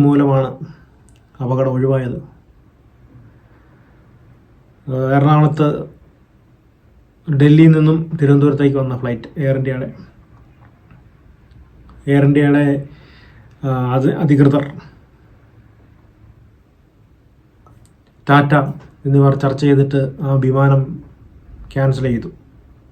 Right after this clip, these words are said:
ബാക്കി ഫുൾ ചെക്കിങ്. ഇപ്പം നമ്മൾ, ഏ, പറന്ന് വരുന്ന സമയത്ത് കിളികൾ ഇടിക്കുകയോ വന്ന് മറ്റെന്തെങ്കിലും പ്രതലത്തിൽ ടച്ച് ചെയ്യുകയോ ചെയ്തു കഴിഞ്ഞാൽ വൻ ദുരന്തമാണ്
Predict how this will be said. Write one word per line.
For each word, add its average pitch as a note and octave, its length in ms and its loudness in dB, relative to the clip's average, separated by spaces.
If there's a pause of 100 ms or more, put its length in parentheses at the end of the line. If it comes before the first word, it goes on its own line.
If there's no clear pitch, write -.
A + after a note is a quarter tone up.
(3250)
ബാക്കി D3 280 2 (240)
ഫുൾ D3+ 200 0 (120)
ചെക്കിങ്. C#3+ 360 0 (480)
ഇപ്പം C#3 220 -6
നമ്മൾ, C#3 160 2 (440)
ഏ, C3+ 40 -4 (240)
പറന്ന് C#3 300 -2
വരുന്ന C3+ 260 -2
സമയത്ത് C#3 380 -2 (440)
കിളികൾ C#3+ 340 4 (260)
ഇടിക്കുകയോ C3+ 320 0 (120)
വന്ന് C3+ 200 -4 (100)
മറ്റെന്തെങ്കിലും C#3 720 0
പ്രതലത്തിൽ C#3 520 -2 (520)
ടച്ച് C3 240 -6
ചെയ്യുകയോ C#3 340 4 (100)
ചെയ്തു C3 180 -4
കഴിഞ്ഞാൽ C3 280 -4 (120)
വൻ C3+ 140 -2 (140)
ദുരന്തമാണ് C3+ 540 0